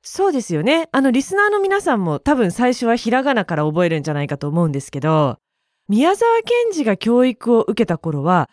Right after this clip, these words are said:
小学校ではひらがなより先にカタカナを教えていたので、その影響で、あの、メモを書くときなんかはカタカナを使うという人が多かったみたいなんですよ。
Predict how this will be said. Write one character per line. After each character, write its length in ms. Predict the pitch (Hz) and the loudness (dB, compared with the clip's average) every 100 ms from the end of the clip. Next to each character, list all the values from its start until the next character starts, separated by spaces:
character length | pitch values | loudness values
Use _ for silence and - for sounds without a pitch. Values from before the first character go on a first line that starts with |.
| _ - | _ -18
小 280 | - 339 370 | -2 0 2
学 240 | 427 415 | 0 0
校 180 | - 190 | -2 -2
で 100 | 156 | -2
は 100 | 131 | -4
ひ 260 | - - | -6 -2
ら 160 | 269 381 | 2 2
が 140 | 453 | 2
な 140 | 466 427 | 0 2
よ 120 | 262 | 2
り 240 | 165 151 - _ - | 0 -2 -6 _ -12
先 320 | - - 196 | -8 -4 -2
に 180 | 185 - | -2 -4
カ 160 | - 214 | -6 -2
タ 100 | 370 | 0
カ 140 | 494 | 0
ナ 180 | 494 240 | 2 2
を 80 | - | 0
教 260 | 170 - | -4 -2
え 60 | 185 | -2
て 120 | 175 | -2
い 60 | 175 | -4
た 120 | 147 | -4
の 100 | 135 | -2
で、 260 | 165 147 - _ _ | 0 0 -4 _ _
そ 200 | - 269 | -4 0
の 80 | 381 - | 0 0
影 180 | 330 381 | 0 0
響 280 | - 415 403 | 0 0 2
で、 340 | 415 453 254 - _ | 2 2 0 -4 _
あ 120 | - | 0
の、 200 | 202 196 - | 2 2 2
メ 120 | 330 523 466 | 2 4 4
モ 80 | 220 | 2
を 80 | - | 0
書 100 | 226 | -6
く 100 | - | -4
と 100 | 214 | -6
き 160 | - | -2
な 100 | 170 | -2
ん 80 | 147 | -2
か 120 | 147 | -4
は 100 | 127 | -4
カ 160 | 131 196 | -4 -4
タ 140 | - | -6
カ 140 | 285 453 | -2 0
ナ 140 | 320 | 0
を 60 | 151 | 0
使 260 | - - | -4 -4
う 80 | 156 | -4
と 100 | 151 | -2
い 40 | 143 | -6
う 40 | |
人 200 | - 147 | -6 -8
が 200 | 117 - | -8 -4
多 100 | 175 | -4
か 100 | 180 | -4
っ 60 | - | -6
た 80 | |
み 100 | 117 | -10
た 100 | 156 | -10
い 60 | 220 | -10
な 100 | 202 | -10
ん 40 | |
で 80 | 202 | -12
す 120 | - | -14
よ。 160 | 101 90 | -16 -16